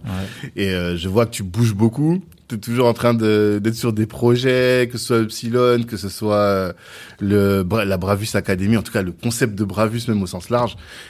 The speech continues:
Speaker 2: Et, euh, comme nous, notre but, c'est de mettre en avant et de découvrir la, la, la communauté qui entreprend, la communauté qui se bat. Je me dis, ta place, elle est à, à ce micro.
Speaker 1: Bah, merci pour l'invitation, ça fait plaisir. Euh, moi-même, je suis, euh,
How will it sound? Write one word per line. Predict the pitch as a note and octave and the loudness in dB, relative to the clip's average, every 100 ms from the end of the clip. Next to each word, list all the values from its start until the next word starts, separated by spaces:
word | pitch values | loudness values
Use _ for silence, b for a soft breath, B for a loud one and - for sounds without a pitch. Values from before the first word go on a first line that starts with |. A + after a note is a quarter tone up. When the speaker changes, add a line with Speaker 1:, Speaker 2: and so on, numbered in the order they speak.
| B | B
Speaker 2:
Et, | G2+ G#2 | 4 4
euh, | G2+ F#2 F#2 | 4 2 0
comme | F2 A#2+ A#2+ | 2 6 8
nous, | C3 | 8
notre | C3 A2 - | 6 4 0
but, | G2 F#2 A2 | -2 0 -2
c'est | - F2+ | -2 -6
de | F2+ F#2 F2+ | 0 0 2
mettre | F#2+ G#2+ - | 2 0 0
en | G2 | 0
avant | G2+ F#2+ G#2+ G#2+ | 0 0 0 0
et | G2 | -2
de | F2+ E2 - | -4 -8 -10
découvrir | - A#2 A2+ A2+ G2+ G#2+ G2+ | 0 0 2 -2 0 2 2
la, | F#2 F2 | 2 -2
la, | E2 E2+ | -6 -8
la | D#2 F#2 | -6 -8
communauté | - B2+ A#2+ A2+ G#2 A#2+ A#2 | 0 2 4 2 2 -2 -2
qui | A#2 | -2
entreprend, | G2+ A#2 G#2 A#2 | -2 -4 -2 0
la | G#2+ | 0
communauté | F2+ G#2 G#2+ G#2 G2 - A2 | 0 2 4 2 0 -6 -6
qui | - | -4
se | - | -8
bat. | F2+ G#2 A2 B B B | -2 -2 -4 B B B
Je | - F2+ | -12 -10
me | |
dis, | E2+ F#2 F#2 F2 E2+ | -8 -6 -6 -8 -10
ta | - | -10
place, | F2 G2 G2 F#2 | -6 -6 -6 -6
elle | F2 | -4
est | |
à, | E2+ E2+ | -6 -6
à | D#2 | -6
ce | - | -4
micro. | F2+ F2+ - B2+ G#2 - | -2 -2 -2 -2 -2 -2
Speaker 1:
Bah, | A#2 G2+ | 0 4
merci | G#2 G2+ - | 4 2 0
pour | A#2+ A#2+ | 0 2
l'invitation, | A2 G#2+ G#2+ G#2 - D3 | 4 4 2 2 2 2
ça | C#3+ G#2+ | 2 0
fait | - | -2
plaisir. | F2+ A2+ A2 C3 | 0 2 4 4
Euh, | G#2 F#2 F#2 F2+ | 4 2 2 2
moi-même, | F#2+ G2+ G#2+ | 2 2 2
je | G#2 | 0
suis, | - F#2 F2 | -4 -2 -2
euh, | E2 D#2 | -2 -6